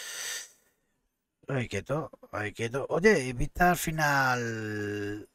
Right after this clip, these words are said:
la de tiempo o no? ¿No has visto tiempo? Oye, qué coraje cogía, ¿no? Que no, que se llama Old.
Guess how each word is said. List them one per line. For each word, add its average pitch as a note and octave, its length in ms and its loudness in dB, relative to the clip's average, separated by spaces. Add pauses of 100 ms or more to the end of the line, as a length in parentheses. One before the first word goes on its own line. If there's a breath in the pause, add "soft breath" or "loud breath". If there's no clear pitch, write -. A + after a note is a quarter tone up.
(140)
la A2 560 -2
de G#2 400 -2
tiempo D3 380 0
o G#2 140 -10
no? F#2+ 160 -6 (360)
¿No G2+ 80 -4
has G2 60 -4
visto F#2 220 -10
tiempo? - 360 8 (2750 loud breath)
Oye, A2 180 -8
qué G2+ 120 -6
coraje G#2+ 340 -2
cogía, F#2 380 -8
¿no? G#2+ 180 -12 (500)
Que A2 120 -10
no, E3 160 -6
que E3 60 -2
se C3 140 2
llama D#3 300 0
Old. C#3 260 -2